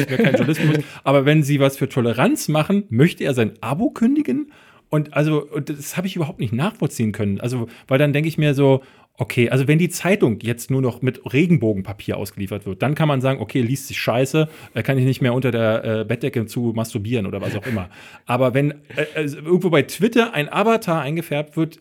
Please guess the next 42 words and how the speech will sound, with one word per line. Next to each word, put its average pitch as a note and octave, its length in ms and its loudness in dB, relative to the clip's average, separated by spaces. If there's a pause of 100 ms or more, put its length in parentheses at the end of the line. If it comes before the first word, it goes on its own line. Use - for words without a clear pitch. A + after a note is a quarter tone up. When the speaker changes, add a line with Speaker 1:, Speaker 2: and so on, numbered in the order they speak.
Speaker 1:
äh, C3+ 240 -4
wird C3+ 140 -8
das - 140 -10
Abo B2 200 -6
gekündigt. F#2+ 520 -8 (260)
Also G2+ 560 -4
krass, - 640 -10
also G2+ 160 -8
da A2 140 -4
habe B2 100 -4
ich A#2+ 140 -12
echt, C3+ 260 -8
da, B2 80 0
da A#2 380 -2
frei, - 640 -6
stellen C#3 240 -2
sich C3+ 120 -8
bei C3 100 -2
mir B2+ 120 -2
die B2 100 -2
Haare B2 220 -2
auf. F#2 320 -4 (1200)
Speaker 2:
Ja, F#3 340 2
es C#3+ 120 0
ist, D3 140 -8
es D3 120 -6
ist C#3+ 180 -8
einfach, D#3 260 0
ich, D3+ 200 -8
ich, D3 580 -10
keine D#3+ 220 0
Ahnung. B2 340 0
Also C3 180 0
es C3 140 -4
ist, - 200 -14
äh, D#3+ 120 -4
jedes F3 420 4
Mal E3 200 4
bin D3 120 2
ich C#3+ 80 -2
fasziniert D3+ 500 -2
davon, C3+ 560 0